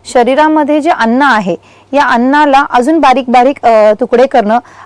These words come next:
आणि अन्न व्यवस्थित पचण्यासाठी हे गॅस्ट्रिक ज्युसेस राहतात. या गॅस्ट्रिक ज्युसेसमध्ये ज्यावेळेस अन्न प्रॉपरली मिक्स होतं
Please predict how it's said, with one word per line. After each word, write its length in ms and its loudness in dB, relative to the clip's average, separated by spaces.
आणि 120 -4
अन्न 300 0
व्यवस्थित 440 -2
पचण्यासाठी 760 0
हे 60 -2
गॅस्ट्रिक 420 -2
ज्युसेस 400 -2
राहतात. 300 -4
या 100 0
गॅस्ट्रिक 500 -2
ज्युसेसमध्ये 720 -2
ज्यावेळेस 300 0
अन्न 320 0
प्रॉपरली 480 0
मिक्स 380 -4
होतं 320 0